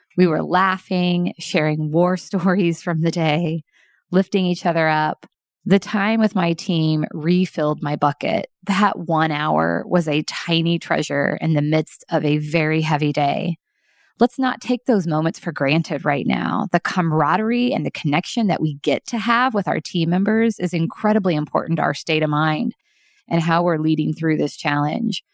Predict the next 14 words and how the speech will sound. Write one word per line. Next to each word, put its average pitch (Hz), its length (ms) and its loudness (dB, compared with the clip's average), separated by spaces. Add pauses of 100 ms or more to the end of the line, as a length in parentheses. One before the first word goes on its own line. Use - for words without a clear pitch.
(360)
I 196 60 0
appreciate 202 540 -2
that 160 200 2
with 160 120 -4
my 147 240 -2
whole 156 300 -2
heart. - 500 -2
It's - 280 -2
not 175 280 2
something 175 340 -2
to 165 100 0
take - 220 -4
for 147 120 0
granted. 147 520 -2